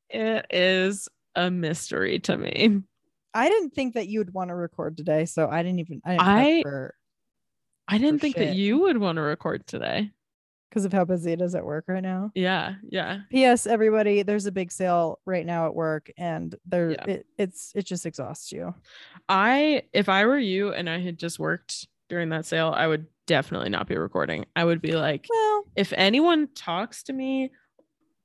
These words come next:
Speaker 1: touches me, looks at me,
Speaker 2: <laughs>
Speaker 1: breathes in my direction, I will s-, I will s-, snap. I will just fucking snap." <laughs>
Speaker 2: I,
Speaker 1: That's where I
Speaker 2: I
Speaker 1: would be. <laughs>
Speaker 2: think that my attitude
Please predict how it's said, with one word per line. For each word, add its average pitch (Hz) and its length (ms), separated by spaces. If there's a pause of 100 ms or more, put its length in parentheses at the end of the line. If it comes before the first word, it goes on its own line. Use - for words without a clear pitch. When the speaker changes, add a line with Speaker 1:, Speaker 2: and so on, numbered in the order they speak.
Speaker 1:
touches 220 460
me, 226 140
looks 170 400
at 202 100
me, 214 160
Speaker 2:
<laughs> - 0
Speaker 1:
breathes 190 640
in 190 200
my 175 140
direction, 165 580
I 165 160
will 147 240
s-, - 380 (100)
I 180 160
will 147 240
s-, - 420
snap. - 460 (200)
I 151 140
will 151 140
just - 240
fucking - 300
snap." - 320 (100)
<laughs> - 80
Speaker 2:
I, 277 180 (340)
Speaker 1:
That's 233 380
where 185 220
I 180 140
Speaker 2:
I - 20
Speaker 1:
would 269 200
be. - 160
<laughs> - 60
Speaker 2:
think 302 520
that 240 260
my 220 160
attitude 208 920